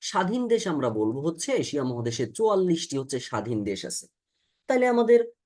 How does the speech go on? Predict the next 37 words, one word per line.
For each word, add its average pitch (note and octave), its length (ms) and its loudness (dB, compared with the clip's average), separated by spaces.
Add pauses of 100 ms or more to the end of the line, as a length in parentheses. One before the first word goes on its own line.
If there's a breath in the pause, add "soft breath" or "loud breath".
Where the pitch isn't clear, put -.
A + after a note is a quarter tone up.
পরাধীন G#3+ 460 2
আছে, G3 260 -2
মানে G3 140 0
এখনো F#3+ 240 -4
স্বাধীনতা F3 540 -2
পায়নি, E3+ 540 -2 (360)
এরকম G3+ 580 0
রাষ্ট্র D#3+ 520 -2
বা D#3 120 0
দেশ E3 280 0
আছে E3 180 -2
কয়টি? E3+ 420 -2
এরকম D3 340 -2
রা-, G#2 340 -4
দেশ A2 320 -2
আছে F3+ 180 -2
দুইটি। G#2+ 400 -4 (400)
কোন B3 300 4
দুইটি? C4+ 460 -2
এটা F#3 220 0
আমরা G#3+ 140 -2
একটু G#3 160 -4
জেনে A#3 240 4
রাখবো। F#3+ 440 0 (260)
একটা - 300 -6
হচ্ছে G3+ 240 -4
আমাদের D#3 280 2 (120)
তাইওয়ান, C3+ 680 -2 (100)
একটা C3+ 220 -6
হচ্ছে F3+ 200 -4
আমাদের D3 220 0 (100)
তাইওয়ান, A#2 640 0
আর C3+ 100 -2
একটা C#3+ 200 -4
আমরা C#3 140 -2
সবাই C3+ 440 0
জানি A#2+ 380 -2